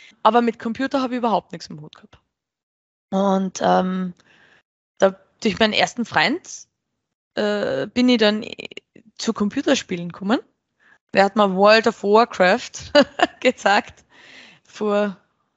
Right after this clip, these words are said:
ach, fünfzehn Jahren, äh, sechzehn Jahren. Und <clears throat> ja, dann habe ich halt das zum Spielen angefangen und hab mir durch meinen ersten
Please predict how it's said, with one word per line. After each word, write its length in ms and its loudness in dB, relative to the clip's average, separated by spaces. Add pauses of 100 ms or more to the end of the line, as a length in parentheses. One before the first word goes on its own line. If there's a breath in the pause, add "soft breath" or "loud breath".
(160)
ach, 220 2
fünfzehn 680 -6
Jahren, 280 -2 (840 loud breath)
äh, 240 4 (240)
sechzehn 380 -2
Jahren. 220 -4 (680 soft breath)
Und 720 2 (100)
<clears throat> 400 2 (960)
ja, 320 4
dann 240 0
habe 140 -2
ich 60 -2
halt 160 -4
das 180 -4
zum 120 -14
Spielen 300 -2
angefangen 540 -6
und 240 -10
hab 120 -10
mir 140 -6
durch 300 -12
meinen 340 -6
ersten 720 -4